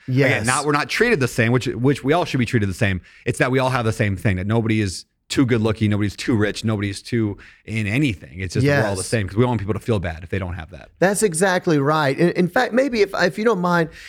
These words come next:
Speaker 2: let me explain what I mean by woke,
Speaker 1: Yeah,
Speaker 2: because
Speaker 1: please.
Speaker 2: people ask me every day, "Oh, so, so I'm not allowed to care for the poor." And I'm
Speaker 1: <laughs>
Speaker 2: like, "That's not what woke means. You know, Christians care for the poor. Don't,
Speaker 1: Yeah.
Speaker 2: don't be stupid," you
Speaker 1: Yeah.
Speaker 2: know? But a lot of people say that, and they really
Speaker 1: In fact,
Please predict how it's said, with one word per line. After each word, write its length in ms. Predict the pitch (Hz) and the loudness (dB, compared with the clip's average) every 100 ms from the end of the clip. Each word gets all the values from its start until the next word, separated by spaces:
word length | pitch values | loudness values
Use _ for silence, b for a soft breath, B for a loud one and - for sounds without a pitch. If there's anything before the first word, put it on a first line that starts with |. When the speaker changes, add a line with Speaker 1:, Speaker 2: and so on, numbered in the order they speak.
| B | B
Speaker 2:
let 140 | - 277 | 0 2
me 120 | 302 | 2
explain 420 | - - 202 196 | 0 0 2 4
what 80 | 165 | 2
I 40 | |
mean 160 | 156 156 | 2 2
by 100 | 135 | 2
woke, 400 | 127 143 127 117 143 | 2 2 2 -2 -2
Speaker 1:
Yeah, 80 | 147 | 2
Speaker 2:
because 220 | 165 151 | 4 4
Speaker 1:
please. 140 | 131 190 | 2 0
Speaker 2:
people 260 | 208 175 | 0 2
ask 300 | 165 170 160 | 2 0 0
me 180 | 160 151 | 2 2
every 160 | 151 147 | 2 2
day, 220 | 156 151 - b b b b _ | 2 0 -4 b b b b _
"Oh, 240 | 214 190 - - | 0 2 -4 -2
so, 640 | - 180 165 - 165 143 | 2 4 2 2 0 2
so 180 | 185 175 | 2 2
I'm 80 | |
not 120 | 202 190 | 2 2
allowed 200 | 180 156 | 2 0
to 40 | |
care 220 | - 175 | 0 0
for 120 | 151 | 2
the 100 | 156 | 0
poor." 420 | 135 156 113 104 - | 2 2 2 -2 0
And 120 | 131 | 2
I'm 80 | 147 | 4
Speaker 1:
<laughs> 60 | 143 | 2
Speaker 2:
like, 100 | 147 | 2
"That's 220 | 165 165 | 0 0
not 140 | 170 151 | -2 0
what 140 | 127 | 2
woke 320 | 135 135 127 | 4 2 2
means. 440 | 117 104 101 101 127 | 0 0 0 -2 0
You 120 | 131 | 0
know, 180 | 117 113 | 2 0
Christians 480 | 113 175 - 131 | 0 -4 0 -4
care 220 | - 120 104 | 0 0 0
for 100 | 110 | 0
the 100 | 104 | 0
poor. 280 | 113 101 101 | 0 0 2
Don't, 240 | 135 131 | 0 0
Speaker 1:
Yeah. 60 | - | -2
Speaker 2:
don't 140 | 151 | 0
be 100 | 139 | 0
stupid," 480 | 117 - 104 95 90 | -2 -2 -2 -4 0
you 60 | 131 | 2
Speaker 1:
Yeah. 80 | |
Speaker 2:
know? 80 | 110 B B B | 2 B B B
But 180 | 180 160 | 0 2
a 40 | 160 | 2
lot 140 | 175 | 2
of 60 | 208 | 2
people 200 | 202 180 | 0 2
say 240 | 220 202 | 2 2
that, 220 | 135 117 | 2 0
and 140 | 139 135 | 2 2
they 80 | |
really 380 | 135 156 165 160 | 2 2 4 4
Speaker 1:
In 80 | 165 | 2
fact, 340 | - 180 - | 2 0 0